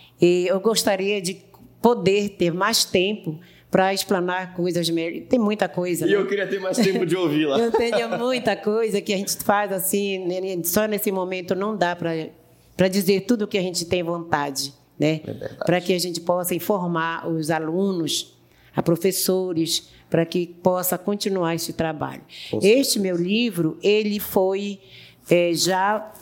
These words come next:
Speaker 1: já me pediram autorização pra fazer ele em quadrinhos na escola.
Speaker 2: Nossa!
Speaker 1: Sabe? Figurinhas de quadrinhos, história em quadrinho, entendeu?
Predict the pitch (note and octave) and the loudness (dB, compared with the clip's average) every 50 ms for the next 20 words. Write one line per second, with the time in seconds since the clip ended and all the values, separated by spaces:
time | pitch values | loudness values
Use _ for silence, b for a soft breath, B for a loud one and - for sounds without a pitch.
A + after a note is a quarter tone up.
0 | - E3+ F3+ D#3 D#3 F3 F#3 F#3 F#3 F3+ F3+ F3 E3 D#3+ D#3+ - - - - - | -4 -2 0 2 2 2 2 0 0 -2 -2 -2 -2 -2 -4 -4 -8 -12 -16 -6
1 | - F#3+ G3 G3 G3 - F#3 F#3 D#3+ E3+ G3 G3 F#3+ F3+ E3 E3+ F#3 E3+ E3+ D#3+ | -2 0 0 0 0 -2 -4 -2 0 0 2 2 2 2 0 0 0 0 0 0
2 | E3+ E3+ E3 E3+ - F3 F3 E3 E3+ E3+ E3+ E3+ - - - _ - _ _ - | -2 -2 -2 -4 -4 -4 -4 -4 -4 -4 -4 -6 -10 -14 -20 _ -20 _ _ -20
3 | - _ - - - F#3+ F#3 F3+ D#3+ D3+ E3+ E3+ E3+ E3+ E3 E3 E3 F3 D#3+ E3 | -20 _ -8 2 4 4 4 4 2 2 2 2 2 0 0 0 0 -2 -4 -4
4 | - - - - - F3 F3+ G3 G3+ G3+ - - F#3+ F#3+ F3 D#3+ E3 E3+ E3+ E3 | -8 -16 -8 -2 0 2 2 2 2 0 2 2 2 2 0 0 2 2 2 2
5 | D#3+ D#3 C#3 - - D3+ D3+ D3+ D3+ - - - - C#3 C3+ C#3+ C#3+ C#3 - - | 0 0 -2 -4 -4 -4 -4 -6 -6 -8 -8 -4 -4 -2 -2 -2 -4 -8 -12 -8
6 | - A#2+ A#2+ A#2+ B2 B2 A#2 G#2+ - - - - - D#3+ E3 E3 D#3 D#3 D#3+ - | -4 -4 -2 -2 -2 -4 -4 -2 -2 0 0 2 2 2 0 0 -2 -6 -8 -8
7 | - - E3+ E3 D#3+ E3 F3 D#3+ D#3 D#3+ D#3+ D#3+ D#3 D3 D3 C3+ C#3 D3+ C#3+ - | -6 -6 -4 -2 -2 0 0 0 0 0 -2 -2 -4 -4 -4 -4 -6 -8 -2 0
8 | F3 E3 E3 D#3 D#3+ D#3+ E3 E3 D#3+ D#3 D3 B2+ C#3+ C#3 - - - - F3 F3+ | 0 0 0 0 -2 -2 -2 -2 -2 -2 -4 -4 -4 -4 -4 -2 0 2 2 2
9 | F#3 F#3 E3+ - G3+ F#3+ F#3+ E3+ E3+ D#3+ D#3+ D#3 D#3 D3+ C#3+ C#3 C#3 B B B | 0 -2 -2 -2 -2 -2 -2 -2 -2 0 0 0 0 -2 -4 -6 -8 B B B
10 | B B B B _ - D3+ D3+ D#3 F3+ G3 A3+ B3 C4+ | B B B B _ 0 2 2 4 4 4 4 2 2